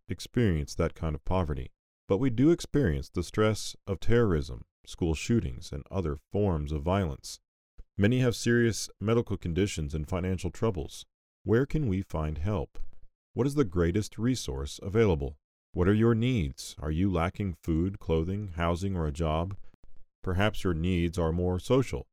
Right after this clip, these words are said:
You may need comfort. You may need friends. You may need better relationships with your own family members. How can you ensure those needs are met? Of course, you should do all you humanly can do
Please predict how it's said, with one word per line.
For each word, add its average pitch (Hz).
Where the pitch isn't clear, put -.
You 80
may 76
need 78
comfort. 113
You 98
may 107
need 117
friends. -
You 85
may 90
need 87
better 92
relationships 85
with 80
your 80
own 98
family 117
members. 69
How 131
can 156
you 151
ensure 110
those 90
needs 92
are 95
met? 107
Of 117
course, 101
you 98
should 110
do 95
all 101
you 95
humanly 82
can 110
do -